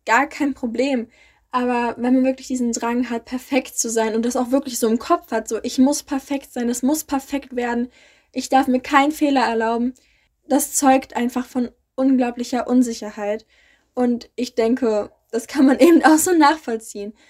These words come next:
Und genau deswegen würde dieser Turm, den man gebaut hat,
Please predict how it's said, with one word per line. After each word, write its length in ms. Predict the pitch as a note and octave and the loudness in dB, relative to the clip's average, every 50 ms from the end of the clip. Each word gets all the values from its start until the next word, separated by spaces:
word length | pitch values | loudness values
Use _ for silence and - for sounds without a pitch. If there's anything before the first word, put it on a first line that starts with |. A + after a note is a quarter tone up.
| _ _ _ _ _ | _ _ _ _ _
Und 180 | C4+ C4+ B3+ - | -6 -4 -2 0
genau 220 | C#4+ C4 C4 C4 | 2 4 4 4
deswegen 580 | B3 B3+ C4 C4+ - - C4+ C#4 C#4 C4+ C4 A#3+ | 4 2 0 -2 -4 -4 -2 0 2 2 2 4
würde 220 | B3+ C4 B3+ B3+ | 2 2 0 0
dieser 320 | A#3+ B3 A#3 A#3+ A3+ A3+ A3+ | -2 -2 -2 0 0 -2 -2
Turm, 560 | - - - D4+ D4+ D4 C4 A#3 G#3+ G#3+ A3 - _ _ - | -6 -2 0 2 4 4 4 2 0 -4 -10 -14 _ _ -6
den 120 | A#3 A#3 A#3 | -4 -2 0
man 140 | A3+ A#3 | 0 0
gebaut 480 | A#3 A#3 G#3 A3+ A3 A3+ A#3+ B3+ - - | 0 0 0 0 0 0 0 -2 -4 -6
hat, 280 | G#3+ G3+ G3+ - - | -6 -6 -6 -8 -12